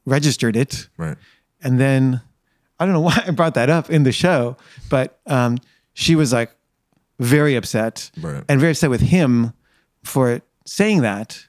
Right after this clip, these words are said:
Speaker 2: Yeah.
Speaker 1: But I, I thought it was a pretty innocent thing for him to say.
Speaker 2: Yeah.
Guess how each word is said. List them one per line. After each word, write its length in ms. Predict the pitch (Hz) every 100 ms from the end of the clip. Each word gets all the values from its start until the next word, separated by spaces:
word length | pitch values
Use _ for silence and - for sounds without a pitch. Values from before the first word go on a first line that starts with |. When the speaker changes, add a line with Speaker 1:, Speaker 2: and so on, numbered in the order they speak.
| -
Speaker 2:
Yeah. 260 | 123 85 71 _ _
Speaker 1:
But 380 | - - 147 - _ _
I, 80 | -
I 20 | 143
thought 220 | - 131
it 60 | 160
was 100 | 131
a 40 |
pretty 200 | 143 151
innocent 320 | 156 143 135
thing 340 | 120 135 117 151
for 140 | -
him 120 | 139 113
to 60 |
say. 460 | 101 143 123 92 120 -
Speaker 2:
Yeah. 260 | 170 85